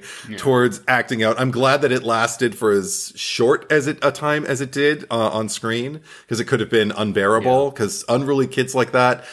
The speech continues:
Speaker 2: that's a way to turn me off in a movie. Like, it,
Speaker 1: Yeah.
Speaker 2: like, too much time with her like that, I would have been like, "Okay, kill the bitch." But
Speaker 1: Well,
Speaker 2: they
Speaker 1: just
Speaker 2: did
Speaker 1: in
Speaker 2: it just enough.
Speaker 1: Yeah, in terms of the
Speaker 2: <laughs> Yeah.
Speaker 1: was it therapist or psychologist? I,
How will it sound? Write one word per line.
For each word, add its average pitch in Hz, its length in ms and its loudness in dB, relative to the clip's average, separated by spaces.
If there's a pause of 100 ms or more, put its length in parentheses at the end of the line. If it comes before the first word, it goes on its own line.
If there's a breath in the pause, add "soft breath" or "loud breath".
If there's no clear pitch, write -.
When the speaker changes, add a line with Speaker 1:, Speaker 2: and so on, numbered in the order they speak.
(140 loud breath)
Speaker 2:
that's 131 200 0
a 139 40 0
way 120 100 4
to 104 80 0
turn 98 240 -2
me 92 100 0
off 85 260 0
in 87 60 0
a 87 60 -2
movie. 85 420 -6
Like, 85 340 -10
it, 107 120 -4
Speaker 1:
Yeah. 98 100 -12
Speaker 2:
like, 101 180 -2
too 139 140 -2
much 123 220 -2
time 110 180 0
with 110 120 -2
her 104 120 -2
like 95 280 0
that, 113 300 2 (220 loud breath)
I 110 80 2
would 104 100 2
have 95 120 -8
been 107 120 2
like, 104 200 0
"Okay, 120 200 2
kill 98 220 0
the 85 80 -4
bitch." - 420 -8
But 113 220 2
Speaker 1:
Well, 131 80 -8
Speaker 2:
they 120 120 2
Speaker 1:
just 107 120 0
Speaker 2:
did 120 80 0
Speaker 1:
in 135 60 0
Speaker 2:
it 104 120 -2
just 131 320 -2
enough. 117 300 -2
Speaker 1:
Yeah, 196 460 2
in 143 120 2
terms 208 320 2
of 196 140 2
the 156 180 2 (180)
Speaker 2:
<laughs> - 140 -20
Yeah. 107 240 2 (120)
Speaker 1:
was 170 180 0
it 143 140 -6
therapist 214 500 -4
or 110 220 -8
psychologist? - 1000 -14 (180)
I, 107 220 -12